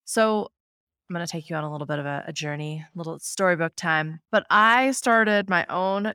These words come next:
company, my first business, when I was twenty-three, which was a long time ago.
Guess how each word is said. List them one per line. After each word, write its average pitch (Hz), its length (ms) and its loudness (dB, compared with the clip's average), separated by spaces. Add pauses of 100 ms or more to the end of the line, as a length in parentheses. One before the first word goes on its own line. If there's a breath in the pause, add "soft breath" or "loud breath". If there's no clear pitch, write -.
company, 175 520 -6
my 160 160 -4
first - 400 -4
business, 165 440 -6
when 156 80 -10
I 143 40 -4
was 139 140 -8
twenty-three, 170 520 -6
which - 180 -10
was 196 120 -8
a 247 60 -4
long 208 420 -4
time - 300 -12
ago. - 400 -12